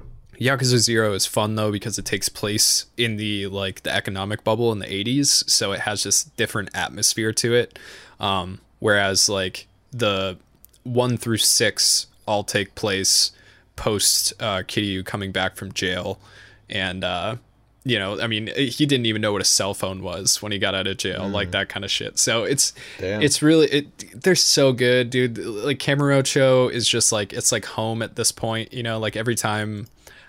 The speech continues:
Speaker 1: I enter a Yakuza game, I'm just like, "This is the fucking, this is the tits, dude." It's so
Speaker 2: <laughs>
Speaker 1: good. So good. I could talk about it all day.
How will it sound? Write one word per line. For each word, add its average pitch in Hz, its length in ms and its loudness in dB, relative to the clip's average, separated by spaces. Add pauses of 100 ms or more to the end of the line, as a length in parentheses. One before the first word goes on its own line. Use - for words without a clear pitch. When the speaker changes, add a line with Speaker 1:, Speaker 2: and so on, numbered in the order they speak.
(100)
Speaker 1:
I 107 80 0
enter 107 320 2
a 101 80 0
Yakuza 98 460 -2
game, 98 240 -4
I'm 95 80 -8
just - 220 0
like, - 100 -12
"This - 220 0
is - 100 -4
the - 80 -10
fucking, 104 560 -12 (160)
this - 220 0
is 107 100 -2
the - 100 -12
tits, - 380 -4
dude." 135 300 -8 (240)
It's 110 120 -2
so - 600 0
Speaker 2:
<laughs> 147 80 2
Speaker 1:
good. 127 260 -4 (460)
So 143 340 2
good. 113 300 0 (580)
I - 40 -20
could - 140 -10
talk 110 200 0
about 107 160 0
it 104 100 0
all 101 140 -2
day. 95 240 -4